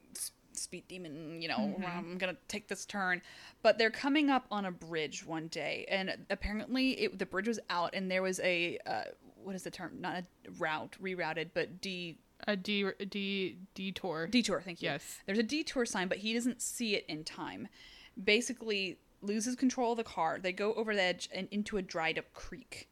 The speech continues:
Speaker 2: Ooh.
Speaker 1: Like, full impact. Um, obviously cars are not built the same way anymore, but the car battery essentially broke open or, like, exploded, and it sent battery acid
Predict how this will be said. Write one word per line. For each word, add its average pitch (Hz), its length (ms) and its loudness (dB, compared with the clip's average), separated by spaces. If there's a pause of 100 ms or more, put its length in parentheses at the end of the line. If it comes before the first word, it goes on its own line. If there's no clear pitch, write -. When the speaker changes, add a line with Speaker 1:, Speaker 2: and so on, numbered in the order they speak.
Speaker 2:
Ooh. 180 260 -6
Speaker 1:
Like, 180 280 -2
full 220 400 0
impact. - 680 -8 (160)
Um, 180 500 0 (1080)
obviously 285 400 2
cars 247 240 0
are 240 60 2
not - 180 -2 (120)
built 208 220 0
the 226 80 -4
same 190 320 -2
way 160 300 -2
anymore, 285 540 2 (160)
but 226 180 -2
the 190 80 0 (120)
car 226 400 -2 (140)
battery 254 680 0 (380)
essentially 220 460 0
broke 190 440 0
open 202 360 0
or, 202 80 0
like, 180 140 0
exploded, 180 500 -2
and 185 100 -4
it 175 140 -4
sent 220 300 -2
battery 175 320 0
acid 170 380 -2